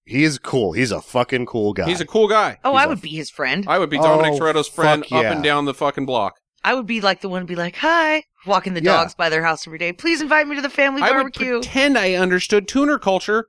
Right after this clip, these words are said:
Speaker 2: because he's so goddamn cool.
Speaker 1: Because he's so
Speaker 2: Like,
Speaker 1: goddamn
Speaker 2: well, maybe
Speaker 1: cool.
Speaker 2: I can get into this 'cause Dominic's fucking cool,
Speaker 1: And he's
Speaker 2: man.
Speaker 1: a really good guy.
Speaker 2: He's a really
Speaker 1: He's
Speaker 2: good
Speaker 1: a
Speaker 2: guy.
Speaker 1: really fucking good guy.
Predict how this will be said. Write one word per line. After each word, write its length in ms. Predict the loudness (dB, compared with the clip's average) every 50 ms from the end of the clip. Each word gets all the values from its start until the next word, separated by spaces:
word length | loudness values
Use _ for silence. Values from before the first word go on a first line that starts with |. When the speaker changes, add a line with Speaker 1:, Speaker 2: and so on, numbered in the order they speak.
| _ _ _
Speaker 2:
because 300 | -6 -2 0 0 0 0
he's 160 | 0 0 0
so 140 | 2 2 2
goddamn 360 | 4 4 2 2 2 0 -2
cool. 160 | -2 0 0
Speaker 1:
Because 180 | 2 2 2 0
he's 140 | 0 -2 0
so 160 | 2 2 2
Speaker 2:
Like, 80 | 4 4
Speaker 1:
goddamn 360 | 2 2 2 2 2 2 2
Speaker 2:
well, 80 | 2 2
maybe 240 | 4 4 4 4 4
Speaker 1:
cool. 80 | 4
Speaker 2:
I 80 | 2 2
can 160 | 0 -4 -4
get 160 | -2 -2 0 0
into 160 | 0 -2 -2
this 200 | -2 -4 -4 -4
'cause 180 | -6 -8 -6
Dominic's 440 | -4 -2 -2 0 -2 -2 -4 -6 -8
fucking 300 | -8 -8 -8 -8 -10 -16
cool, 280 | -12 -10 -6 -4 0 2
Speaker 1:
And 100 | 4 4
he's 140 | 4 4 4
Speaker 2:
man. 80 | 4 2
Speaker 1:
a 40 | 2
really 340 | 2 2 2 2 4 2 2
good 220 | 2 2 2 2 2
guy. 300 | 0 0 2 4 4 4
Speaker 2:
He's 100 | 2 2
a 40 | 0
really 280 | -2 0 0 0 2 2
Speaker 1:
He's 80 | 2 2
Speaker 2:
good 160 | 2 2 2
Speaker 1:
a 20 | 2
Speaker 2:
guy. 300 | 0 0 2 4 4 4
Speaker 1:
really 200 | 4 2 2 0
fucking 400 | 2 0 0 0 0 -2 0 2
good 180 | 0 0 0 2
guy. 400 | 2 2 2 2 0 -2 -6